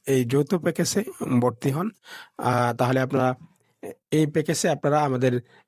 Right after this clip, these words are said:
এমএচএন একাডেমি কর্তৃক প্রকাশিত, আহ, আরবি প্রভাষক ও সহকারী মৌলবী বিষয়ভিত্তিক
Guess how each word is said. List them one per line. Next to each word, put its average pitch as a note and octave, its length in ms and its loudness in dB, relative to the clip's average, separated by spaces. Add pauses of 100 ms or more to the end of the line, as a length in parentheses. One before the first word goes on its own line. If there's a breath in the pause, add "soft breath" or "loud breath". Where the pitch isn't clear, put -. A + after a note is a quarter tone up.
(100)
এমএচএন D#3+ 460 0
একাডেমি D3+ 320 0
কর্তৃক C#3 420 -4
প্রকাশিত, C3+ 480 -2
আহ, A#2 640 2 (220)
আরবি C#3+ 300 0
প্রভাষক D#3 540 -2 (640)
ও B2 340 2 (680)
সহকারী D3+ 520 0
মৌলবী C3+ 440 2
বিষয়ভিত্তিক D3+ 720 -2